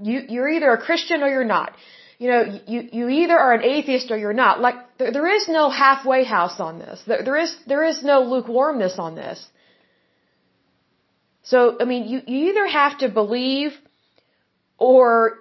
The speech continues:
you, you just have to acknowledge that, hey, why do I not believe? And just ask yourself, why do I not believe in God the Father, God the Son, God the Holy Spirit? And also talk to God about it. Just say, "Hey, I'm not really sure what to believe, Lord. Help me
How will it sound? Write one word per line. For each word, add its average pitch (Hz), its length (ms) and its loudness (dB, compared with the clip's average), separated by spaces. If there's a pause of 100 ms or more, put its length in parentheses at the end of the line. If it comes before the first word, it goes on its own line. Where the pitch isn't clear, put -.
you, 208 140 -14
you 226 240 -6
just 349 200 -8
have 330 180 0
to 294 100 0
acknowledge 254 560 2
that, 220 180 0
hey, 226 520 -4
why 233 440 2
do 285 100 0
I 247 160 4
not 226 280 -2
believe? 196 440 -4
And 226 160 0
just 311 180 -6
ask 349 320 -4
yourself, 202 400 -2
why 233 280 2
do 302 100 0
I 294 140 4
not 277 320 2
believe 233 680 -2 (520)
in 226 120 -2
God 240 260 4
the 233 80 -4
Father, 226 420 2
God 226 280 2
the 208 80 -2
Son, 226 340 -2
God 226 180 2
the 226 80 -2
Holy 214 160 0
Spirit? 285 240 -2
And 240 80 -2
also 302 300 -2
talk 277 300 0
to 339 80 -4
God 285 300 0
about 190 280 2
it. - 60 -10
Just 247 140 -8
say, 277 160 -4
"Hey, 269 200 2
I'm 349 260 2
not 440 180 -2
really 302 220 0
sure 254 240 -2
what 233 220 -2
to 226 60 -10
believe, 208 380 -2
Lord. 175 340 -4 (1400)
Help 302 260 2
me 349 160 -2